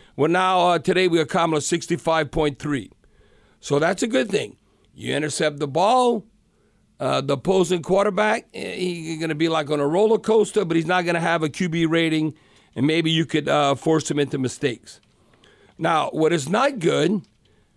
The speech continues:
'cause Dennis Allen said he was gonna coach him up. I think he got kind of perturbed with the media.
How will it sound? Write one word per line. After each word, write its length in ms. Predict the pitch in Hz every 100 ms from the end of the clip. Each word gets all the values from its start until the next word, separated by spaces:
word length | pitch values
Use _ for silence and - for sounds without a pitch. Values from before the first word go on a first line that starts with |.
| _ _
'cause 180 | 175 156
Dennis 400 | 165 214 202 208
Allen 300 | 202 269 233
said 260 | - 170
he 60 | 165
was 160 | 165 143
gonna 220 | 156 147
coach 320 | 185 175 -
him 120 | 180
up. 140 | 226 175
I 60 |
think 180 | 170 240
he 60 | 156
got 240 | 143 127
kind 180 | 160 147
of 80 | 127
perturbed 420 | 135 - 175 156
with 140 | 151
the 80 | 139
media. 520 | 143 196 196 147 143